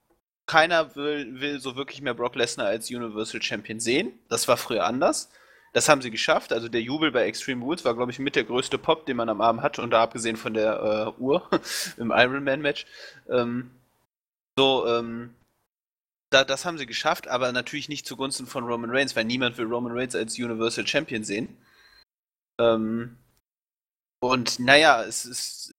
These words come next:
wird nicht besser. Und es wird auch nicht besser, wenn Roman Reigns diesen Titel gewonnen hat. Ähm, klar, man kann sagen, okay, Brock Lesnar verteidigt den Titel nicht.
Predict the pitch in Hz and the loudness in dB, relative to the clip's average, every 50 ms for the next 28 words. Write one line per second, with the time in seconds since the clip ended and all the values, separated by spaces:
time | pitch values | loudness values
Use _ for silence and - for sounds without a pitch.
0 | _ _ _ 135 139 - 151 147 - - - - - - - 117 110 110 113 - | _ _ _ -4 -4 -4 -4 -6 -6 -2 -2 -4 -2 0 0 0 -2 -2 -4 -6
1 | - 120 - - - 127 123 147 135 - 147 147 - - 151 139 139 139 131 135 | -6 -6 -4 -4 -4 -6 -6 -8 -6 -4 -2 -2 -2 -2 -2 -4 -4 -4 -2 -2
2 | 143 151 139 139 143 156 151 - 156 147 151 151 - 202 220 190 147 123 110 110 | -2 -2 -2 -2 -2 -2 -2 -4 -4 -4 -6 -6 -8 -4 -4 -2 -2 0 2 2
3 | 107 104 107 107 107 - - - - - - - - - - - _ _ _ _ | 2 2 2 -2 -2 -2 -6 -14 -20 -20 -20 -20 -20 -20 -20 -20 _ _ _ _
4 | _ 120 120 117 113 113 113 113 113 110 110 - - 170 165 160 147 127 127 135 | _ 4 4 4 4 2 -2 -2 -2 -2 -2 6 8 8 8 8 6 2 0 -4
5 | 135 127 123 131 127 127 127 113 127 - - 156 147 143 135 127 123 - 131 123 | -6 -2 0 2 2 2 0 -2 -8 -6 -4 -4 -4 0 -2 -2 -2 0 -2 -2
6 | 127 - - 131 120 117 110 78 - - 135 - - 139 135 135 127 - 110 107 | -2 -2 -2 0 0 0 0 -2 -4 -8 -10 -2 0 0 0 0 -4 -6 -8 -8
7 | - - 156 - - 160 160 156 156 156 - - - | -6 -6 -6 -6 -4 -2 0 0 0 0 -4 -8 -12